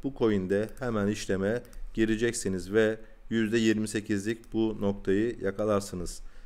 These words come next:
Ve yine bakın burada bir iğneyle burayı test ediyor.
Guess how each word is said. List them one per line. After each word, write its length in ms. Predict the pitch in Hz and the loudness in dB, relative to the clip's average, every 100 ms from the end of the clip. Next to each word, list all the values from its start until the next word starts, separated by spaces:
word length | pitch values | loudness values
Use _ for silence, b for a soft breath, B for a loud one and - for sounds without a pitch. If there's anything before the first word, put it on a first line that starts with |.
| b b - | b b 2
Ve 80 | |
yine 260 | 117 127 120 | 4 4 4
bakın 320 | 117 117 110 | 4 2 0
burada 280 | 113 113 110 | 0 0 2
bir 120 | 113 | 2
iğneyle 520 | 110 113 107 107 98 | 0 2 4 4 4
burayı 260 | 98 104 101 | 4 4 4
test 300 | 107 101 - | 2 0 -2
ediyor. 360 | 98 101 110 | 0 4 2